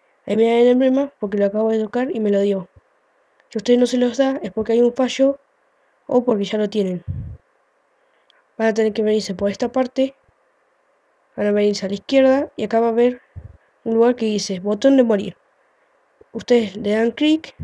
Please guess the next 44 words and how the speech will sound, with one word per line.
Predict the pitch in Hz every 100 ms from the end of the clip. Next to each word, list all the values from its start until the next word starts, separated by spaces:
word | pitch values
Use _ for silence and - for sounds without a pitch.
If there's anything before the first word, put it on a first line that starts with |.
| - - - _ _ _ _
y | 233 254 262 _
se | -
van | 226
a | 247
morir, | 262 294 311
pero | 240 208
le | 208
va |
a | 214
dar | 254 269 -
el |
marcador | 220 208 214 220 247 262
explosivo. | 214 180 - 196 - 208 190 180 _ - _ _ _ _ _ _ _ _ _ _ _
Ahora | 247 240
para | 240 226
conseguir | 226 208 220 220 196
el | 202
marcador | 202 202 202 214 208 180 - - - _ _ _ _ _ _
fue-, | 254 285
de | 214 214
fuego | 269 247 247 262 _
vamos | 226 226
a |
tener | 220 226
que | 220
irnos | 226 247 262 254
a | -
una | 226 220
casita, | 214 - 185 190 180 _ _ _ _
que | -
es | 208
esta | 214 202
que | 180
está | 202
acá. | 240 247 254 - - - _ _ _ _
Vamos | - 214
a | 202
subir | 214 208 185
estas | 190 180
escaleras, | - 240 262 240
me | 202
pongo | 202 220
la | 214
velocidad. | 208 208 202 233 254